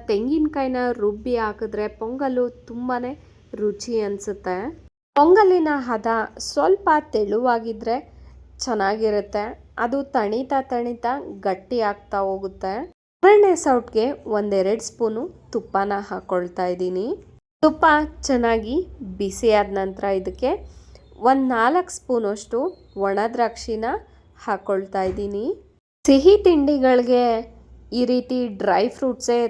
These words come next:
ತುಂಬಾನೇ ರುಚಿ ಕೊಡೋದು ಅಲ್ವಾ? ದ್ರಾಕ್ಷಿನ ಚೆನ್ನಾಗಿ ಹುರ್ಕೊಂಡ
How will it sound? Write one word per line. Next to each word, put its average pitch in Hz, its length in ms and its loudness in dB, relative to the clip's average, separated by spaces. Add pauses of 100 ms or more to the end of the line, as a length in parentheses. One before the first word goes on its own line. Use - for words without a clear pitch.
(140)
ತುಂಬಾನೇ 233 540 -2
ರುಚಿ 208 420 -4
ಕೊಡೋದು 190 480 -2
ಅಲ್ವಾ? 190 300 -4 (480)
ದ್ರಾಕ್ಷಿನ 294 640 4 (100)
ಚೆನ್ನಾಗಿ 220 540 -2 (300)
ಹುರ್ಕೊಂಡ 220 520 -2